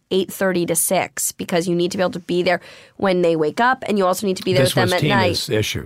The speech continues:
Speaker 2: yeah.
Speaker 1: And she basically, an eight-year-old started to school me in the way that my lifestyle would not allow for children. She was like, "You know, your boyf-, my boyfriend's a musician, and he tours a lot." And she was like, and she was like, "He might have to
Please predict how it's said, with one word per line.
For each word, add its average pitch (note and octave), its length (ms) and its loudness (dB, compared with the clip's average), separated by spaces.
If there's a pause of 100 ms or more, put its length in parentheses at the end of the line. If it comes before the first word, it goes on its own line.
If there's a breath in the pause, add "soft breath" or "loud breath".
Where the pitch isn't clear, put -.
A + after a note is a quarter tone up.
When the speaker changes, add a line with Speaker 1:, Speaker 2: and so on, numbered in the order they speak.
Speaker 2:
yeah. E2+ 260 -4
Speaker 1:
And A3+ 180 0
she B3 200 0
basically, A#3+ 420 0
an G#3 180 -2
eight-year-old G#3 500 0
started F#3 260 -4
to - 80 -8
school G3+ 420 -2
me F3 240 0
in F3+ 80 0
the F3+ 80 2
way E3+ 140 2
that F3+ 100 -2
my E3+ 120 0
lifestyle F3 500 0
would F3 100 -4
not E3+ 160 0
allow E3+ 240 2
for E3+ 140 -6
children. F#3 380 -2
She F#3 100 -4
was F#3 60 -2
like, F3+ 140 -2 (300 loud breath)
"You G#3+ 80 0
know, G#3 140 2
your F#3+ 160 0
boyf-, G3 380 -2
my F#3 140 0
boyfriend's F#3 360 -2
a - 20 0
musician, E3+ 420 0
and D#3+ 120 -2
he E3+ 80 -4
tours E3 220 -2
a E3+ 40 -2
lot." C#3+ 220 0
And F3+ 120 -2
she F#3+ 120 -4
was F3+ 140 -2
like, E3 220 0 (280 loud breath)
and F3+ 80 -4
she G#3 80 -2
was F#3+ 80 -4
like, F3+ 140 -2
"He A3 120 -2
might G#3 220 0
have F#3+ 200 -2
to D3 300 -2